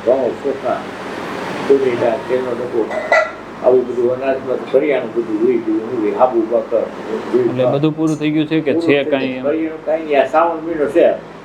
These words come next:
Speaker 1: આમાં દી ઈદ આવ્યા ને ખાઈએ છીએ. હા, આમાં ગણ પમદી
Speaker 2: હમ.
Speaker 1: દી ઈદ આવ્યા ને ખાઈએ છીએ. અમે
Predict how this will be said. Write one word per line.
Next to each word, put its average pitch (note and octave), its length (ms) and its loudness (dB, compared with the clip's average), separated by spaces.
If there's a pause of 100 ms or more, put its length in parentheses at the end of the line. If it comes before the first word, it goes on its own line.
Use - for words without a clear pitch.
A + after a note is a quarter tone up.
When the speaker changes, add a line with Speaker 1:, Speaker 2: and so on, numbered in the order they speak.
(120)
Speaker 1:
આમાં D#3 420 2
દી D#3 80 4
ઈદ E3 240 6
આવ્યા D#3+ 280 2
ને A#2+ 60 -2
ખાઈએ B2+ 300 0
છીએ. G2+ 220 -10 (360)
હા, C3 80 2
આમાં B2 340 4
ગણ F3+ 220 4
પમદી G#2+ 300 -4
Speaker 2:
હમ. C3+ 120 2
Speaker 1:
દી C3+ 160 6
ઈદ D#3 100 2
આવ્યા E3 200 4
ને - 80 0
ખાઈએ - 200 -6
છીએ. - 1300 -8
અમે C3+ 400 0